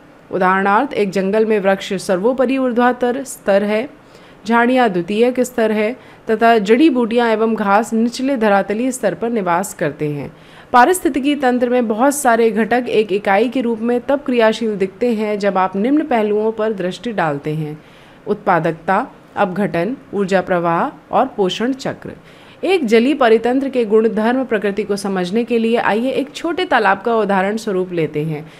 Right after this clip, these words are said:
यह एक औचित्यपूर्ण, स्वपोषी और अपेक्षित रूप से सरल उदाहरण है, जो हमें एक जलीय पारितंत्र में यहाँ तक कि जटिल पारस्परिक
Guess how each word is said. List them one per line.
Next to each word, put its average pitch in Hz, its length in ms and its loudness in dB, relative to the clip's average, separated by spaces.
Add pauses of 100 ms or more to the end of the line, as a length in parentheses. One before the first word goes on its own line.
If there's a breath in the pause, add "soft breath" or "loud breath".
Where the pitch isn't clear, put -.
(200 loud breath)
यह 359 180 4
एक 359 160 -2
औचित्यपूर्ण, 262 800 2
स्वपोषी 262 560 0
और 240 140 2
अपेक्षित 226 500 -2
रूप 226 200 0
से 247 180 -4
सरल 196 320 0
उदाहरण 185 400 0
है, 247 140 0
जो 262 140 -2
हमें 269 260 0
एक 240 120 -2
जलीय 208 320 2
पारितंत्र 226 540 0
में 240 120 -2
यहाँ 226 300 0
तक 214 160 -4
कि 233 140 -6
जटिल 196 300 -2
पारस्परिक 202 640 -2